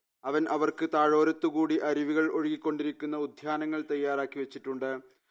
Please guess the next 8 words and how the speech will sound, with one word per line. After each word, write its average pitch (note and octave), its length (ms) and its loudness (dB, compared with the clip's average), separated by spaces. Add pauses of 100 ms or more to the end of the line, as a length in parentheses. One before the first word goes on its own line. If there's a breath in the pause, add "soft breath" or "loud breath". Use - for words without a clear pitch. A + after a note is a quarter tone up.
(160)
അവർ C#3+ 200 -2
അതിൽ D3+ 260 0
ശാശ്വതവാസികളായിരിക്കുന്നതാണ്. D3 2250 -2 (400 soft breath)
അതത്രേ C#3+ 400 0
മഹത്തായ C3+ 500 2
വിജയം. A#2+ 420 -2 (1500)
ഈ D3 240 4
ആയത്തിൽ D#3+ 680 8